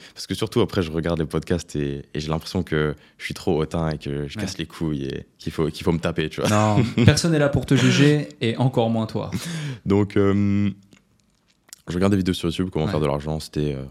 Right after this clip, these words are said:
Speaker 1: des mecs qui présentaient des applications, euh, avec des sondages, euh, fallait, euh, niveau dix sur un jeu et tu gagnes trente centimes. Enfin, c'était des trucs vraiment débiles et je comprenais vraiment pas pourquoi, euh, les mecs présentaient ça tout le temps.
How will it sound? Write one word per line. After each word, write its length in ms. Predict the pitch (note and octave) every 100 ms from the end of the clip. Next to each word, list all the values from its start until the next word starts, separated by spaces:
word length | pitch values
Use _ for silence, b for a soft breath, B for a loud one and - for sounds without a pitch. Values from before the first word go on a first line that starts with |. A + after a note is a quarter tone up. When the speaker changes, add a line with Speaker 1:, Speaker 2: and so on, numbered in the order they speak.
| D2+ -
Speaker 1:
des 40 |
mecs 140 | D2+ D2+
qui 60 |
présentaient 360 | - D#2+ D2+ D2+
des 120 | C#2+
applications, 600 | C#2+ - D#2 C#2+ D#2+ D2+
euh, 120 | C#2 C#2 b b b b b b -
avec 120 | D2
des 100 | D#2
sondages, 640 | - C#2+ C#2+ C#2+ C#2+ C#2+
euh, 160 | C#2 C#2
fallait, 380 | - C#2+ D2 C2+
euh, 320 | - - D2 - - - _
niveau 220 | E2 D2+ D#2
dix 240 | - D#2
sur 260 | - D#2+ D2
un 120 | D2
jeu 320 | D2 D2 D2+
et 80 | C#2+
tu 140 | -
gagnes 160 | D#2 C#2+
trente 220 | - C#2+
centimes. 340 | - D2 E2+ D2
Enfin, 140 | F2
c'était 180 | E2 G2
des 80 | E2
trucs 180 | - F#2+
vraiment 220 | G#2 A#2
débiles 360 | F#2+ F2 G#2 F2
et 60 |
je 60 | D#2
comprenais 260 | F2 - E2
vraiment 200 | F2 A2
pas 120 | G2+
pourquoi, 360 | F#2 E2 F#2+ E2+
euh, 140 | D2
les 80 | D2+
mecs 160 | D#2+ D#2+
présentaient 340 | - D#2 D#2+
ça 120 | E2 D#2
tout 120 | -
le 60 |
temps. 200 | - F2+